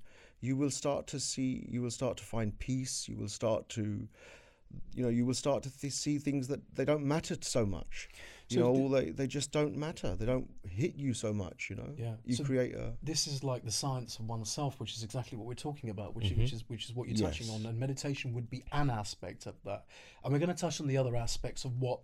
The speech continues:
Speaker 2: the science of oneself is. Let's say, for example,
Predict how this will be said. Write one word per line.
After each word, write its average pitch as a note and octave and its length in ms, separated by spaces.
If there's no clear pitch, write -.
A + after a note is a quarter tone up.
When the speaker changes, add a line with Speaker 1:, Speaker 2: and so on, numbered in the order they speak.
Speaker 2:
the C3 80
science A2+ 420
of A2 180
oneself A2 500
is. B2+ 420
Let's - 180
say, C#4 140
for F#3 160
example, C3+ 680